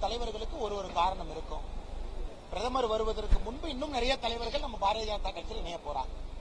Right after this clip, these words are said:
ஆனால் தேர்தல் நேரத்துல ஒரு ஒரு கட்சிக்கு இணையும் பொழுது நான் எப்பவுமே சொல்றதுதான்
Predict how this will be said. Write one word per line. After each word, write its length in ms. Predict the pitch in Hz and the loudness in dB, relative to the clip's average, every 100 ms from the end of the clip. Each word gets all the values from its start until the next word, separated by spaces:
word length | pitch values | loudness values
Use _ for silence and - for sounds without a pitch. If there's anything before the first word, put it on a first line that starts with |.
| - - - - - - | -4 -4 -4 -6 -6 -10
ஆனால் 220 | 147 240 - | -2 0 0
தேர்தல் 380 | 196 247 254 247 196 | 2 2 2 -2 -2
நேரத்துல 340 | 190 190 190 277 - - 175 | -2 -4 -4 -4 -6 -4 -4
ஒரு 100 | 180 | -2
ஒரு 100 | 165 147 | -2 -2
கட்சிக்கு 300 | 151 - - 156 | -4 -4 -4 -4
இணையும் 200 | 170 156 | -6 -6
பொழுது 180 | 160 160 | -4 -2
நான் 120 | 147 | -4
எப்பவுமே 240 | 165 190 190 | -4 -6 -4
சொல்றதுதான் 440 | 151 143 143 151 | -2 -2 -2 -2